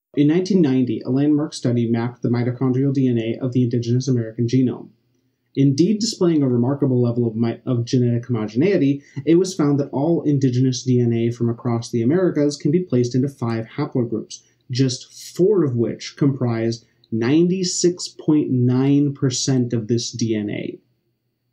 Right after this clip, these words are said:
These four were very creatively named A, B,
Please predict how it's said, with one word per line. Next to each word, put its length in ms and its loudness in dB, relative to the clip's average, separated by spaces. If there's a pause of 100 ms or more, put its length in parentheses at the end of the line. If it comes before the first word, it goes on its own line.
These 180 0
four 240 0
were 240 -2
very 240 -2
creatively 440 -2
named 480 2 (360)
A, 460 2 (340)
B, 520 2